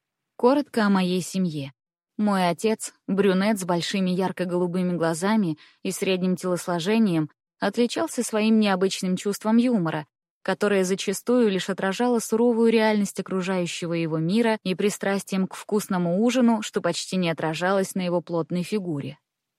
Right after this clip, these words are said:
За свою жизнь он освоил две профессии: вальцовщик стана горячей прокатки и радиомеханик.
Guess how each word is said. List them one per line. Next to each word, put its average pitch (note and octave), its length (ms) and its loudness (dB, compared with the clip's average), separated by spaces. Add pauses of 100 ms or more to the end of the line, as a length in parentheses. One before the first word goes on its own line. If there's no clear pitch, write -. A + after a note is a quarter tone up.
За G#3+ 180 2
свою F#3+ 360 0
жизнь A#3+ 400 2
он A#3 100 4
освоил G#3+ 420 2
две G3 200 0
профессии: D3+ 800 -4 (340)
вальцовщик G3 640 0
стана F#3+ 320 0
горячей F#3 420 0
прокатки A#3+ 680 -2 (200)
и G#3+ 120 2
радиомеханик. G#3 960 2